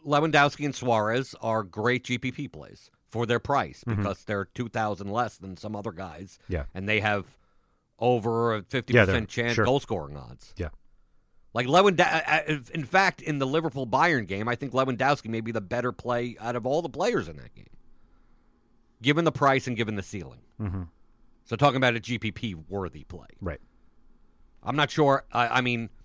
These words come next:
Speaker 1: there are guys in those, in that, in that game that may be good floor options, but not, I don't think anyone has a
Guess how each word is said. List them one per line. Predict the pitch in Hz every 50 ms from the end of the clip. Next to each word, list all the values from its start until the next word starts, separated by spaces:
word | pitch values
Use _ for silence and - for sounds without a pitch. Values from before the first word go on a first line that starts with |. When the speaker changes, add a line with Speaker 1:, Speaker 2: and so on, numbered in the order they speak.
| _ - - - _ _ _ _ _ _ _ _ - _ _ _ _ _ _ _ _ _ _ _ _
Speaker 1:
there | - 165
are | 165 143
guys | 165 165 165 151 123
in | 143
those, | 143 139 131 - _ -
in | - 143
that, | 135 131 120 - - 131 -
in | - 127 123
that | 123 117 -
game | - 127 123 123 123 117
that | 117 107 104 - - - _ _ _ -
may | - 120 120
be | 104 113 101
good | 87 - 117 110 90 78
floor | - - - - 107 104 101 101 107 117 143 170 160 - -
options, | - 151 180 - - - 220 214 302 330 - - - - _ _ _ _ _ _ _ - - _ _ _ _ _ _ _ _ _ _ - _ _ _ _ -
but | 110 113
not, | 110 120 120 110 - - -
I | 107 110
don't | 104 110 95
think | 117 101 90
anyone | 107 107 104 101 101 92
has | 90 101 95 87 - - -
a | 98 101 98